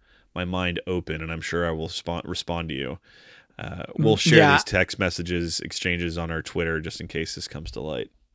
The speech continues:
Speaker 2: Yeah, and I will, I will also think of examples of when it doesn't work for me, because right now I'm kind of, I, I can't think of anything, but I know, because I know that feeling when you described it. I,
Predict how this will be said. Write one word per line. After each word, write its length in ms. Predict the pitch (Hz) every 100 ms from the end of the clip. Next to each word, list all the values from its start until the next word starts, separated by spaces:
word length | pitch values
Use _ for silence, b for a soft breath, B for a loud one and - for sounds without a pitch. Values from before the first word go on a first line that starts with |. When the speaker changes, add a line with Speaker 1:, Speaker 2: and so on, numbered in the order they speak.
| _ _
Speaker 2:
Yeah, 360 | - 139 135 127
and 140 | - 170
I 60 |
will, 260 | 180 175 165 180
I 40 |
will 160 | 175 165
also 200 | 151 147
think 260 | 151 139
of 160 | 139 127
examples 720 | 127 - 139 139 139 127 - -
of 240 | 131 110
when 240 | 151 139 135
it 120 | 123
doesn't 300 | 135 139 120
work 280 | 123 123 -
for 120 | 123
me, 140 | 120
because 240 | 113 131 147
right 140 | 180
now 160 | 175 156
I'm 100 | 139
kind 180 | 151 135
of, 120 | 120 - _ -
I, 120 | 139 -
I 80 | 143
can't 280 | - 139
think 160 | 131 147
of 80 | 131
anything, 360 | 127 123 127 123
but 120 | 131
I 100 | 143
know, 340 | 147 160 151 117
because 240 | 135 139
I 60 | 151
know 160 | 180
that 160 | 160 143
feeling 400 | - 185 160 120
when 160 | 123 131
you 80 |
described 520 | 143 143 - 147 143 127
it. 120 | 110
I, 120 | -